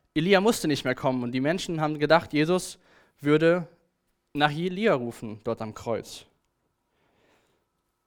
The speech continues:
In Vers siebenunddreißig, da schrie Jesus laut auf und starb,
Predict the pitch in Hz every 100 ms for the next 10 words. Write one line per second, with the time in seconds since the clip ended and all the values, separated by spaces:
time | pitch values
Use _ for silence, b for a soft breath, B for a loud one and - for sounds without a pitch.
0 | _ _ _ _ _ _ _ _ _ _
1 | _ _ _ _ _ _ _ _ _ _
2 | _ _ _ 143 175 160 247 220 180 208
3 | 208 165 170 - - 147 151 - 214 214
4 | 185 160 175 175 - 165 165 - 151 139
5 | - - 156 143 151